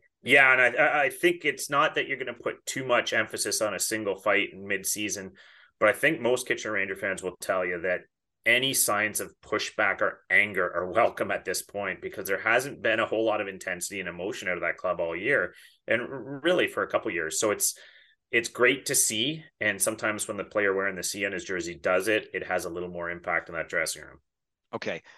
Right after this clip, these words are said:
Speaker 2: I'm gonna get into the weeds on something here, because I've been thinking about this an awful lot. So if you're listening, strap in, because here we go. I'm, I'm gonna go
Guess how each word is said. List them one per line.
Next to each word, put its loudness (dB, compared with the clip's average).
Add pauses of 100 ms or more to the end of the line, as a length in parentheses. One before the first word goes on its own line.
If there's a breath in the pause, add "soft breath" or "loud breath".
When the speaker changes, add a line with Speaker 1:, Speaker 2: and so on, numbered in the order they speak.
(180 loud breath)
Speaker 2:
I'm 2
gonna -2
get 4
into 4
the -2
weeds -8
on -6
something -6
here, -10
because -6
I've 4
been -4
thinking -4
about -2
this 0
an -6
awful -2
lot. -2
So 0
if 0
you're 4
listening, 2
strap 0
in, -4
because -4 (420 loud breath)
here 4
we 2
go. 4 (120)
I'm, 0 (180)
I'm -4
gonna -2
go 2